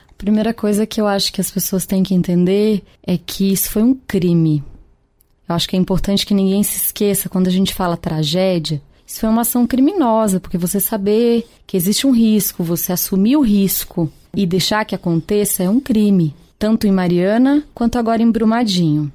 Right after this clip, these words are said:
com três anos de diferença. É muito triste você ver um estado como Minas Gerais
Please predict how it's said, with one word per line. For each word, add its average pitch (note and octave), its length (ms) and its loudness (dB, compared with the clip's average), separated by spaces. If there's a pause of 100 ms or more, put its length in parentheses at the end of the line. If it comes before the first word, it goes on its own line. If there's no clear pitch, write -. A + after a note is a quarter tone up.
com G#3 200 -2
três G#3 340 0
anos G3+ 260 2
de F#3+ 140 -2
diferença. F3+ 720 -2 (220)
É F#3+ 100 -2
muito C4 320 2
triste A#3 600 -2
você F#3+ 280 -2
ver F#3 160 0
um F#3 80 2
estado F3 720 -4
como F3+ 300 0
Minas F3+ 280 2
Gerais E3 720 -2